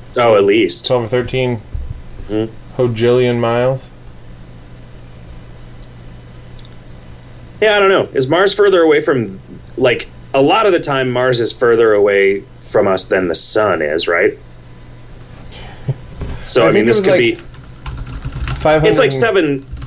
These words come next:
Speaker 1: it's like seven light minutes away, and I think the sun is, like, five light minutes away.
Speaker 2: Hmm. So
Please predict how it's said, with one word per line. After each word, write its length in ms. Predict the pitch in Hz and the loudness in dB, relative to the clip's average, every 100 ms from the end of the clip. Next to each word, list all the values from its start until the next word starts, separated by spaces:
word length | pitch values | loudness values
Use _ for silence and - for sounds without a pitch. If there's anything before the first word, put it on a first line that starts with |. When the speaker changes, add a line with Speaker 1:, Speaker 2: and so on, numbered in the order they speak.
| - | -4
Speaker 1:
it's 200 | 180 - | -2 0
like 120 | 214 | 0
seven 1300 | - - - - 185 175 175 156 151 139 135 123 117 - | 2 0 0 0 0 2 0 0 -2 -2 0 -2 -6 -8
light 420 | 131 123 127 123 - - - - - - - - 123 | -2 2 2 2 -2 -8 -10 -12 -12 -12 -10 -10 -6
minutes 760 | 120 110 107 - - - - - - - - | -4 -2 -4 -4 -4 -2 -6 -10 2 4 6
away, 640 | 113 104 95 87 90 101 - - - - | 4 4 2 0 -2 -4 -8 -20 -20 -4
and 140 | 117 | 0
I 60 | 110 | 2
think 140 | 123 - | 0 0
the 60 | |
sun 400 | - - 131 123 | 0 2 2 2
is, 140 | 101 104 | 0 0
like, 160 | 90 | -2
five 540 | - - 113 95 85 85 | -4 -8 -2 0 0 -2
light 260 | 78 76 | -6 -6
minutes 280 | - 62 - | -12 -10 -8
away. 320 | 55 50 50 - - | -8 -8 -10 -14 -12
Speaker 2:
Hmm. 140 | 50 - - - - - - - - - - - - - - - | -10 -10 -14 -18 -20 -20 -20 -20 -20 -20 -20 -20 -20 -20 -18 -14
So 260 | - 135 | 0 4